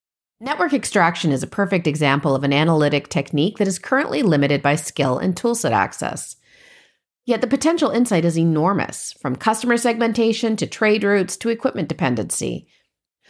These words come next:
Our patented network extractor makes this technique available to analysts, and our A I naturally guides them to the insights within. Our visualizations are also beyond what an analyst typically experiences in a dashboard.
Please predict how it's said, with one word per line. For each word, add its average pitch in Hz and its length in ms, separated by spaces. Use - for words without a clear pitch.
Our 214 160
patented 233 480
network 214 320
extractor 175 580
makes 147 220
this 214 160
technique 190 420
available 151 460
to - 160
analysts, 127 640
and 165 140
our 156 160
A 233 160
I 165 140
naturally 180 500
guides 131 340
them 143 160
to - 140
the 175 120
insights 127 440
within. 175 500
Our 247 140
visualizations 175 960
are 151 200
also 180 360
beyond 143 420
what 135 140
an 131 100
analyst 143 400
typically 196 320
experiences 151 640
in 131 100
a 127 60
dashboard. - 720